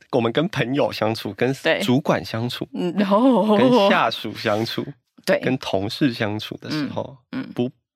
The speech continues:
Speaker 1: 不离这两大原则。
Speaker 2: 没错。
Speaker 1: <laughs>
Speaker 2: 我们要面对，就是，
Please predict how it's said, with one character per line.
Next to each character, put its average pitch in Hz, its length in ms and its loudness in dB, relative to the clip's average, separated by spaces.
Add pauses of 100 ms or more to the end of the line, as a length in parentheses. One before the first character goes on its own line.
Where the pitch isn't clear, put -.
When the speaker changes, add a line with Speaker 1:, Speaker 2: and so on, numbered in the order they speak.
(100)
Speaker 1:
不 214 80 0
离 147 380 2
这 156 140 2
两 104 340 -2
大 113 260 0
原 95 260 -6
则。 123 240 -2 (280)
Speaker 2:
没 160 100 -2
错。 160 340 0 (540)
Speaker 1:
<laughs> - 540 -20
Speaker 2:
我 165 60 -2
们 170 120 2
要 190 80 4
面 220 300 4
对， 175 280 2
就 170 140 -4
是， 175 180 -4